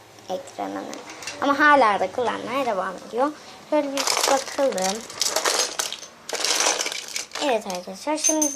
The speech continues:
sadece odasını yapmayacağım. Mutfaklarını da yapacağım. Bir de o zaman odası böyle oldu. Şöyle halı, sandalye, masa,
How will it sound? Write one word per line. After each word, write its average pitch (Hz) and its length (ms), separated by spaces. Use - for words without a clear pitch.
sadece 320 460
odasını 247 560
yapmayacağım. 185 520
Mutfaklarını 262 920
da 247 40
yapacağım. 208 600
Bir 226 40
de 214 140
o - 20
zaman 226 420
odası 285 460
böyle 294 420
oldu. 190 580
Şöyle 226 440
halı, 196 520
sandalye, 202 540
masa, 190 600